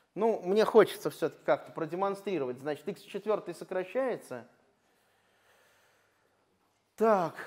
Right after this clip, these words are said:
икс в шестой тоже сокращается. Что-нибудь еще сокращается?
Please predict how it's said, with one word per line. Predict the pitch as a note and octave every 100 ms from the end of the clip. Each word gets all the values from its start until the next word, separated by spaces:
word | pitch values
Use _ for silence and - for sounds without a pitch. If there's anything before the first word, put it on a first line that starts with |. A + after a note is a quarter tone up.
| -
икс | G3+ E3+
в | -
шестой | G#3+ - B3 G3+
тоже | A#3 D4 A3
сокращается. | - F#3 G3+ F#3 F#3+ E3 C#3 - D3+ C#3+ - - _ _ _ _ _ _ _ _ _ - _ _ -
Что-нибудь | F#3+ F#3 F3+
еще | F3+ - C4
сокращается? | C4 B3 A#3+ - A#3+ A3 A3+ A3+